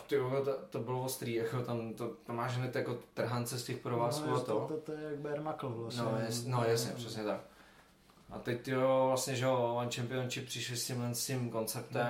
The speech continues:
Speaker 2: Mhm.
Speaker 1: Jako, je to zajímavý, ale, ty jo, myslím si, že ta K jednička v tom bude úplně, ale úplně jiná.
Speaker 2: Mhm.
Speaker 1: Úplně, protože ty malý rukavice, víš, v těch desítkách přece jenom dáš dvoják a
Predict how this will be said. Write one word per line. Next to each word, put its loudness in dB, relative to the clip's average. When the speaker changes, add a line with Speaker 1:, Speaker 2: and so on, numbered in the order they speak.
Speaker 2:
Mhm. -8
Speaker 1:
Jako, 4
je 12
to 8
zajímavý, 6
ale, 4
ty -4
jo, -2
myslím -2
si, -2
že -2
ta 0
K 2
jednička -2
v -20
tom 0
bude 6
úplně, -4
ale -2
úplně -2
jiná. -4
Speaker 2:
Mhm. -8
Speaker 1:
Úplně, -2
protože 0
ty -2
malý 2
rukavice, 2
víš, 4
v -20
těch 8
desítkách 6
přece -2
jenom 4
dáš 2
dvoják 0
a 4